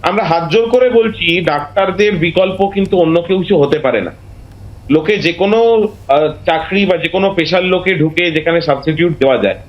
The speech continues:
কিন্তু একটা ডাক্তারের সাবস্টিটিউট কিন্তু রাস্তা থেকে ধরে আনা যায় না। আমরা তাদের সব দাবি দাওয়া মানবো,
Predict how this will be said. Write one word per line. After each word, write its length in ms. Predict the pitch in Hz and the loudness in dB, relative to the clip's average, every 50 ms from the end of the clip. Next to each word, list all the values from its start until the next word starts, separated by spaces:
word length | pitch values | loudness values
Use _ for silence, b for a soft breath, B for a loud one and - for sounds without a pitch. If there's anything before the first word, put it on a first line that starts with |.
| - - - | -20 -8 -8
কিন্তু 180 | 170 170 214 | -4 -2 0
একটা 120 | 208 233 214 | 0 0 0
ডাক্তারের 480 | 156 147 143 147 - - 208 196 208 | 0 0 -2 -2 -2 -2 0 0 0
সাবস্টিটিউট 560 | 202 - 185 170 165 - 202 185 196 202 - - | 0 0 -2 -4 -4 -6 -8 -4 -4 -4 -4 -4
কিন্তু 200 | 202 185 180 170 | -4 -2 0 0
রাস্তা 240 | 165 160 - 170 | 0 -2 -4 -4
থেকে 160 | 156 170 165 156 | -2 0 0 2
ধরে 220 | 131 135 131 127 | 2 2 2 2
আনা 180 | 117 110 110 107 | 2 2 0 0
যায় 220 | 104 101 95 90 | 0 0 -2 -2
না। 100 | - - - - - - - - - - | -6 -10 -16 -20 -20 -20 -20 -20 -8 -4
আমরা 200 | 156 165 190 208 | -4 -2 -2 0
তাদের 200 | 202 202 196 190 | -2 0 -2 -2
সব 300 | 180 - - 170 170 165 | -2 0 -2 -2 0 0
দাবি 180 | 151 156 156 165 | -2 -2 0 0
দাওয়া 240 | 156 160 160 165 156 | 0 0 2 2 2
মানবো, 440 | 131 123 123 123 113 123 143 147 | 2 2 0 0 0 -2 -2 -2